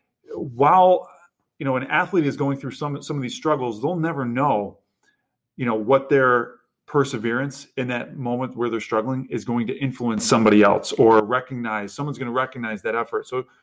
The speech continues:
we always tell our students, you never know, 'cause you're, the way you act, the, how you perform, how you, um, how, how respectful you are to other people is really, it, it's your endorsement.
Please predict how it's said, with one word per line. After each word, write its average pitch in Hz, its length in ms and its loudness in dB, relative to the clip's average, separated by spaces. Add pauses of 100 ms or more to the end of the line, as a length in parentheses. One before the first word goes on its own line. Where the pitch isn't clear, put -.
(100)
we - 60 -4
always 208 160 0
tell 175 180 4
our 135 100 4
students, 147 520 -2
you 135 120 -8
never 165 260 -2
know, 147 440 2 (240)
'cause 147 140 0
you're, 156 400 2
the 147 260 -6
way 147 120 2
you 175 200 0
act, 139 320 -2
the, 127 220 -2
how 135 120 -2
you 139 120 0
perform, 135 540 -2
how 127 140 -2
you, 127 280 0 (340)
um, 113 420 -4 (260)
how, 127 220 0
how 123 120 0
respectful 143 500 0
you 127 100 2
are 120 100 4
to 117 80 0
other 110 180 -2
people 135 420 -4
is 120 240 -2 (320)
really, 151 540 4
it, 139 180 -4
it's 131 160 -8
your 135 120 0
endorsement. 120 580 -4